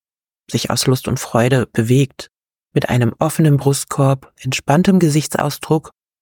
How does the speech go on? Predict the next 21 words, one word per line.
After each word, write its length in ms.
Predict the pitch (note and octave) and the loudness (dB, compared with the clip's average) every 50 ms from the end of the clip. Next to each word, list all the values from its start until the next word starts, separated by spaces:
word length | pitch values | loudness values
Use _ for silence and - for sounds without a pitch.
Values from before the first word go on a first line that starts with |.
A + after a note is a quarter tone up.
| _ _ _ _ | _ _ _ _
und 240 | - G3 F3+ - - | 0 0 0 0 -2
auch 280 | - C3+ D3 - - | 0 0 0 -2 -4
einem 320 | - - C#3 C#3 C#3 C#3 C#3+ | -4 -2 0 2 2 2 2
gleichmäßigen 800 | C3+ C3+ B2 B2 B2+ - - D3 C3+ C3 - D3+ C3+ - C#3+ C#3+ - | 0 0 0 -2 -2 -2 0 0 0 0 0 -2 0 0 -2 -2 -2
Atem. 580 | - B2 B2+ C3+ C#3 - - B2+ A#2+ C3+ C#3+ - _ _ _ _ _ _ _ _ _ _ _ _ _ _ _ _ _ _ _ _ _ _ _ _ _ _ _ _ _ _ _ _ _ _ _ _ _ _ _ _ _ _ _ _ _ _ _ _ _ _ _ _ - | -2 -2 -2 -2 -2 -2 -2 -2 -2 -4 -6 -8 _ _ _ _ _ _ _ _ _ _ _ _ _ _ _ _ _ _ _ _ _ _ _ _ _ _ _ _ _ _ _ _ _ _ _ _ _ _ _ _ _ _ _ _ _ _ _ _ _ _ _ _ -4
Was 240 | - F#3+ G3 - | -4 -2 0 2
auch 140 | G#3 G3+ - | 0 0 2
immer 260 | - - G#3+ B3+ C4 | 2 2 2 2 2
du 100 | - B3 | 2 2
tust, 720 | A3+ - - - A#3 F#3+ D#3+ E3 - - - - - - _ _ | 0 0 -2 0 0 2 2 0 0 -4 -6 -10 -14 -18 _ _
vielleicht 400 | - - - F3+ E3 D#3 - - | -16 -8 -6 -4 -4 -4 -2 0
magst 420 | E3+ E3 E3 F#3+ - - - - | 0 2 2 2 0 -4 -4 -2
du 40 | G#3 | 0
dich 300 | F#3 G3 G3 F#3+ - - | 2 2 0 0 -2 -6
fragen, 640 | - - - - D#3+ D#3+ E3 E3+ F3+ F#3 F#3+ G3+ G#3 - _ _ _ _ _ _ _ _ _ _ _ | -8 -6 -4 -4 -2 0 0 0 2 2 2 2 0 -4 _ _ _ _ _ _ _ _ _ _ _
für 320 | _ - - - F#3 E3+ D3+ | _ -4 0 2 2 4 4
wen 220 | D#3+ D#3+ E3 F3 | 4 4 4 4
mache 240 | F3 E3 D3 - D3 | 2 2 0 0 -2
ich 120 | - - | -4 -4
das 200 | - - C3+ - | -4 -6 -6 -6
gerade? 500 | - - C#3 C3+ B2+ C3 - C#3+ D3 D#3+ | -6 -4 -2 -2 -2 -2 -4 -6 -6 -8